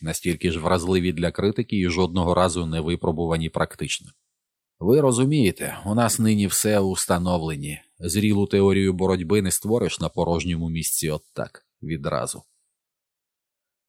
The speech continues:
«Скажіть», спроквола мовив Максим, «це випромінювання, воно впливає однаково на всі народи вашого світу?» Вепр і Зеф перезирнулися. «Не розумію», сказав Вепр. «Я маю на увазі ось що.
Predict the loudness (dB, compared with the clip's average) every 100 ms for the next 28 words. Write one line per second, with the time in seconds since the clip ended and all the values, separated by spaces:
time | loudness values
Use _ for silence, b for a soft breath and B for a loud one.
0 | _ -12 -4 -2 -2 -8 -12 -6 -6 -4
1 | -8 -4 -2 -2 -2 -2 -2 -4 -6 -4
2 | -6 -8 -18 -6 -2 0 0 -2 0 0
3 | 0 -4 -6 -8 -8 -2 -2 -2 -6 -6
4 | -4 0 0 0 -4 -4 -4 0 2 2
5 | 0 -2 -2 0 0 0 0 0 -2 -4
6 | -2 -2 -2 -4 -10 _ _ _ _ _
7 | _ _ _ _ -8 -6 -4 -4 -4 -4
8 | 0 -2 0 0 0 0 -2 -2 -6 -8
9 | -10 -12 _ _ _ _ -14 -10 -6 -2
10 | 0 0 -4 -6 -8 -6 -4 -4 -6 -8
11 | -10 -18 _ _ _ _ _ _ _ _
12 | -6 -2 0 2 2 2 4 2 2 2
13 | 2 2 -2 -6 -6 -6 -6